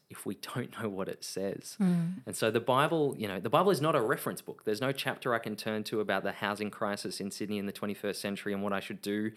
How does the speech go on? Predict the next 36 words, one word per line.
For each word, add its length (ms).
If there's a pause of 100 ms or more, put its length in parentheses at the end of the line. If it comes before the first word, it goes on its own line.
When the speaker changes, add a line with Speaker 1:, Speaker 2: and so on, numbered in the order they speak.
(220)
Speaker 1:
in 180
that. 300 (300)
Um, 440 (140)
no, 240
God 240
wants 260
you 80
to, 220 (640)
God 160
wants 240
you 80
to 100
soak 760
in 140
his 240
word 420 (200)
to 100
the 80
point 280
where 140
his 400
thoughts 720 (340)
become 400
your 220
thoughts, 480
where 100
the 80
things 320
he 240
loves 840 (300)
become 300
the 80
things 380
that 200
you 240
love. 520